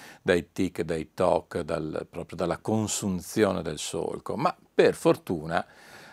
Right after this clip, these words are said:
io ho anche l'edizione del centenario della emi della fine degli anni novanta, che ha appunto in quell'occasione lì, eh,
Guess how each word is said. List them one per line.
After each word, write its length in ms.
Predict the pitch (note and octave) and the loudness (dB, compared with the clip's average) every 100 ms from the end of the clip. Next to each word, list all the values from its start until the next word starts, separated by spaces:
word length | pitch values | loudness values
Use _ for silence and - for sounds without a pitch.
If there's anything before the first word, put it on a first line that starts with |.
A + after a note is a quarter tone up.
| - | 0
io 220 | B2+ F2+ - | 2 2 8
ho 160 | C3+ | 10
anche 680 | C3 F2+ E2+ D#2+ - A2 A#2 | 10 8 4 -2 4 6 6
l'edizione 680 | G#2 F#2 G2+ F2+ - C3 F#2 | 2 0 0 -2 2 4 4
del 160 | E2+ D#2+ | 0 -4
centenario 640 | - F2+ G2+ G2+ F2 D#2 | -4 -2 0 2 2 0
della 440 | D2+ E2+ E2 G#2+ D#2+ | -2 0 2 2 0
emi 420 | D#2 D2+ F#2 - _ _ _ _ _ _ | -6 -6 -8 -8 _ _ _ _ _ _
della 320 | - E2 D2+ - | -8 -6 -4 -6
fine 280 | - B2+ | 0 2
degli 180 | F2+ E2 | 2 0
anni 220 | E2+ D#2+ | -2 -4
novanta, 580 | D#2+ A#2 E2+ D#2+ D#2+ G2 | -2 0 0 -2 0 0
che 180 | - E2 | 0 -6
ha 120 | D2+ | -6
appunto 460 | D2 - F2 E2 E2+ | -8 -8 -8 -6 -6
in 140 | D2+ | -8
quell'occasione 760 | - E2+ D#2+ D#2+ E2+ D2+ D#2+ E2 | -6 -4 -2 -4 -4 -4 -6 -2
lì, 260 | G2 E2+ - | -2 -2 -4
eh, 320 | E2+ E2 | -2 -2